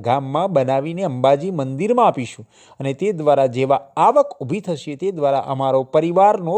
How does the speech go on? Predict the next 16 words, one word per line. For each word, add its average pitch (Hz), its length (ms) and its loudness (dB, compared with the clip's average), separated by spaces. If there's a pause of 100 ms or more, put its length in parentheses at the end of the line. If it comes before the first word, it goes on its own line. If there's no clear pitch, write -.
(120)
ગુજરાન 135 500 -2
ચલાવીશું. 120 640 -4 (460)
હાલમાં 226 480 2
આ 160 180 -2
ગામની 170 480 -4 (160)
વાત 185 260 2
કરવામાં 156 460 0
આવે 139 140 -4
તો 175 240 -6
મહિલાઓના 151 680 -2 (160)
બાળકો 170 540 2
અત્યાર 143 440 0 (100)
સુધી 156 380 -14 (240)
ઘણા 156 320 2 (460)
લોકોએ 180 440 4
તેઓને 180 420 0